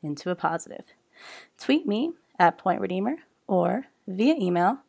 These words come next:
at master of points and miles at gmail dot com if you're interested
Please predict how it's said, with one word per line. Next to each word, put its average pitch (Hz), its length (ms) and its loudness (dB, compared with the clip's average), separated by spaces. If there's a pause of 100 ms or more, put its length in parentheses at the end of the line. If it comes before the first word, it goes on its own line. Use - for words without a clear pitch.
(460)
at 180 300 -4
master 269 600 0
of 175 160 -4
points 254 340 0
and 285 100 2
miles 180 480 2 (420)
at 165 180 -4
gmail 220 540 0 (120)
dot 180 280 -2
com 175 340 0 (380)
if - 100 -14
you're 180 120 -6
interested 262 560 0